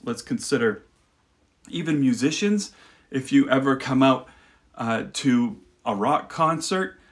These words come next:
or any genre of music, uh,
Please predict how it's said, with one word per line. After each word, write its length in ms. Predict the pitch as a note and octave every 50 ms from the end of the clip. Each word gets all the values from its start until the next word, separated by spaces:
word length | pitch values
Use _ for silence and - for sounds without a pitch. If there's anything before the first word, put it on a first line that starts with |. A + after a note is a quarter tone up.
| _ _ _
or 300 | - - A#2 A2 A2 -
any 360 | B2+ C3 D3 E3+ D3+ A#2+ - - - _ _ - - - - _ - B2+
genre 480 | - - A2+ G#2 G#2+ A2 A#2+ - B2+
of 180 | A#2+ G#2+ A2+ F2+
music, 520 | F2+ A2+ A2+ C3+ C3+ C3 B2 C3 C3+ - - - - -
uh, 320 | A2 G2+ G2 G2 - -